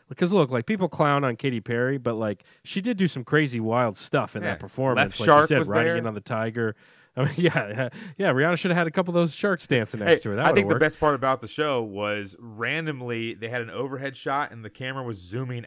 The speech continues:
Speaker 2: out, and then all of a sudden you just saw the random two dancers per platform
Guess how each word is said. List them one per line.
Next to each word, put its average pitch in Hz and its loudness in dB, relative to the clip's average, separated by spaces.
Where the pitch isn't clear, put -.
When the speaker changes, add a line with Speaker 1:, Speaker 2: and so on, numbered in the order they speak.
Speaker 2:
out, 98 -8
and 127 -10
then 131 -6
all 139 0
of 143 -4
a 143 -4
sudden 143 -4
you 120 -10
just 120 -12
saw 131 -4
the 120 -2
random 110 -10
two 135 -6
dancers 113 -8
per 127 0
platform 143 -6